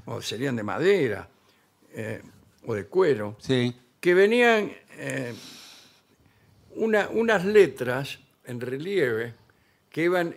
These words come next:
Speaker 1: imprimiendo en el polvo de las calles, eh, un mensaje.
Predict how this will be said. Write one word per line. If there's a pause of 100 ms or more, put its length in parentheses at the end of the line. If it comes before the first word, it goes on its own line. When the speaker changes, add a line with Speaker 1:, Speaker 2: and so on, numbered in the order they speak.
(200)
Speaker 1:
imprimiendo
en
el
polvo (100)
de
las
calles, (800)
eh, (100)
un
mensaje.